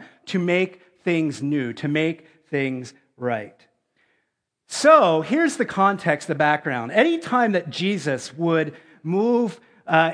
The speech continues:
in the direction of Jerusalem, anytime he would approach the Mount of Olives, the dif-, the disciples would get really, really excited. They would be filled with anticipation about what might happen because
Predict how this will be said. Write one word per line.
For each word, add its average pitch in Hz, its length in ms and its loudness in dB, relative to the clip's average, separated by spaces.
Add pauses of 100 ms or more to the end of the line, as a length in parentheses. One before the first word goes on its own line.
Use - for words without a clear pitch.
in 196 100 2
the 185 80 0
direction 202 600 0
of 175 200 0
Jerusalem, 160 720 -2
anytime 214 500 0
he 202 120 -2
would 190 120 2
approach 202 480 -2
the 202 80 -2
Mount 170 360 0
of 143 100 -6 (100)
Olives, 156 560 2 (400)
the 170 80 -2
dif-, 170 320 -2
the 175 120 2
disciples 180 800 0
would 170 200 -2
get 170 280 0
really, 185 720 -2 (120)
really 147 640 -4
excited. 123 640 -6 (400)
They 180 100 4
would 202 100 4
be 196 120 0
filled 233 480 2
with 190 220 -2
anticipation 202 920 -2
about 170 320 2
what 175 240 0
might 170 260 -2
happen 220 400 2
because 190 380 -2